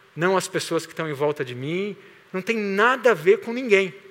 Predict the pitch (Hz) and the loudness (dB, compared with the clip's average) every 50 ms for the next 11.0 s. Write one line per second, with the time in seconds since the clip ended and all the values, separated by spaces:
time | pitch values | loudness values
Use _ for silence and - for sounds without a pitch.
0 | - _ - _ _ _ _ _ _ _ _ _ _ _ _ _ - 208 233 254 | -20 _ -20 _ _ _ _ _ _ _ _ _ _ _ _ _ 2 2 2 2
1 | 240 196 175 156 - - - 170 170 196 220 233 214 226 262 269 262 220 - - | 2 -4 -4 -4 -6 -2 2 2 4 4 2 0 -2 -2 -4 -4 -4 -10 -16 -6
2 | - 208 202 - - 208 196 214 254 - - - - 294 277 - - - _ _ | -6 -6 -6 -2 0 2 2 2 2 -2 -6 -8 -8 -8 -8 -10 -16 -20 _ _
3 | _ _ _ 220 - - - 151 175 214 196 156 123 113 104 - - - - _ | _ _ _ -8 -8 -4 0 0 2 2 2 0 0 -4 -12 -18 -20 -20 -20 _
4 | _ _ _ _ _ _ _ _ _ _ _ _ _ _ _ _ 220 - - - | _ _ _ _ _ _ _ _ _ _ _ _ _ _ _ _ 2 2 2 -2
5 | - - - 202 220 277 302 269 - - - 180 170 165 156 - - 170 170 170 | -8 -2 4 6 6 6 6 2 -2 -6 -10 -6 -6 -6 -6 -4 -6 -8 -6 -6
6 | 151 - - 160 143 143 160 160 143 135 131 123 117 135 170 185 175 151 - - | -10 -12 -14 -16 -12 -8 -8 -6 -4 -4 -4 -4 0 2 2 4 4 2 -2 -8
7 | - 131 127 127 127 120 151 175 180 170 - - - - - - - - 143 160 | -12 -10 -10 -12 -4 4 8 8 8 8 6 0 -8 -14 -18 -20 -4 0 0 0
8 | 170 165 160 151 139 131 120 - - 151 160 175 185 180 151 120 110 - - - | 2 0 0 0 -2 -2 -6 -2 2 4 4 6 6 4 2 0 -4 -12 -18 -20
9 | - - - _ - 139 147 143 143 139 139 135 143 - - - - - - - | -20 -20 -18 _ 0 2 2 4 4 2 0 -2 -4 -6 -10 -16 -20 -20 -16 -12
10 | - - 196 - - - 127 123 - - 147 135 143 180 226 240 185 139 - | 0 0 0 0 2 0 0 0 0 0 4 6 6 8 8 6 6 4 0